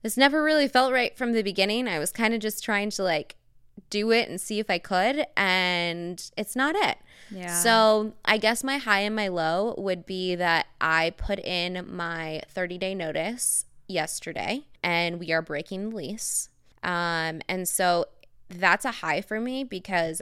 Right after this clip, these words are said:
Speaker 1: I know that I'm gonna be able to put all of my effort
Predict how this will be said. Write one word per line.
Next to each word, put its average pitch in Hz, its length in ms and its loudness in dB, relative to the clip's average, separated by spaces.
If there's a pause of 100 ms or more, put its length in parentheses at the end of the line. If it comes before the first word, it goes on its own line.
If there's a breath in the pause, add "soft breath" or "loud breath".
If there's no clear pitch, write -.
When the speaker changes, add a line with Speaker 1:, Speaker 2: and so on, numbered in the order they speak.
(160)
Speaker 1:
I 160 240 0
know 160 360 -2
that 165 220 -4
I'm 156 280 -4
gonna 165 180 -6
be 147 220 -6
able 160 340 -4
to 165 360 -8
put - 340 -10
all 151 240 0
of 160 180 -4
my 156 160 -8
effort 156 540 -6